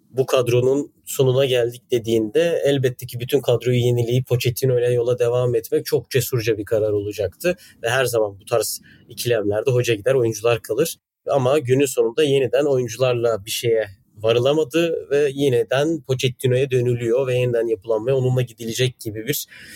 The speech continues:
noktaya da gelmiş durumdayız. Ekleyeceğiniz bir şey yoksa buradan De Zerbi'ye geçelim. De Zerbi ve Brighton'ı konuşalım.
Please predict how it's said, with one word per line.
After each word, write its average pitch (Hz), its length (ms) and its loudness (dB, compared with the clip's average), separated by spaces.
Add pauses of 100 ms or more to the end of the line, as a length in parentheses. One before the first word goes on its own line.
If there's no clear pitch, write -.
(180)
noktaya 123 360 0
da 156 60 4
gelmiş 143 460 0
durumdayız. 143 540 0 (260)
Ekleyeceğiniz 156 520 0
bir 175 60 -8
şey 185 200 -6
yoksa 180 340 -4
buradan 165 280 -2
De 156 100 2
Zerbi'ye 143 400 0
geçelim. 107 440 -6
De 110 100 -4
Zerbi 110 320 -2
ve 113 160 -2
Brighton'ı 113 400 0
konuşalım. 104 520 -6